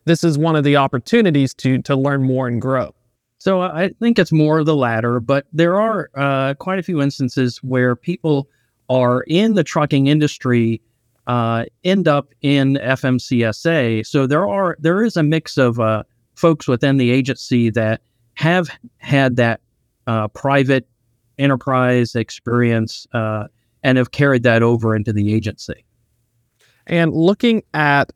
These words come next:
Speaker 1: as well, um, from how large agencies work and what they focus on, you know, the D O T works on quite a bit. We see the infrastructure bill was passed. They have quite a bit working on not only the infrastructure, but,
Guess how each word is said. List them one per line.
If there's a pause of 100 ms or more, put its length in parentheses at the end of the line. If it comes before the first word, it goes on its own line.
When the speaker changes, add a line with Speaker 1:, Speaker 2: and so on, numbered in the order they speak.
Speaker 1:
as
well,
um, (680)
from
how
large (100)
agencies
work
and
what
they
focus
on,
you
know,
the
D
O
T
works
on
quite
a
bit.
We
see
the
infrastructure
bill
was
passed.
They
have
quite
a
bit
working
on
not
only
the
infrastructure,
but,